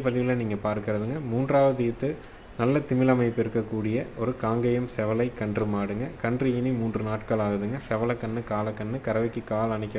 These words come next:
வேண்டாம். பாலோட அளவீடு காலையில மூணு, சாயங்காலம் ரெண்டு, அஞ்சு லிட்டர் பால் வருங்க. மாடு கண்ணு ரெண்டு சுழி சுத்தமா இருக்குதுங்க.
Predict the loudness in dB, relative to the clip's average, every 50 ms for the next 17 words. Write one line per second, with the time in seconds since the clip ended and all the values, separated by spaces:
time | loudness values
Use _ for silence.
0 | -2 -2 -2 -2 -4 -4 -6 -4 -2 0 2 2 4 2 2 2 2 0 0 0
1 | -2 -2 -4 -6 -8 -8 -14 -18 -18 -18 -18 -18 -8 2 4 6 6 8 6 4
2 | 4 2 2 2 0 0 -2 -2 -2 0 0 0 0 0 0 0 2 0 0 0
3 | -2 -2 0 0 0 0 -2 -4 -4 0 2 2 2 2 2 0 0 -2 -2 -4
4 | -4 -6 -6 -4 -2 0 2 2 0 0 -2 -2 -2 0 0 0 -2 0 -2 -2
5 | -2 -2 -2 -2 -2 -4 -6 -8 -8 -6 -4 -4 -2 -2 -2 -4 -4 -4 -4 -4
6 | -6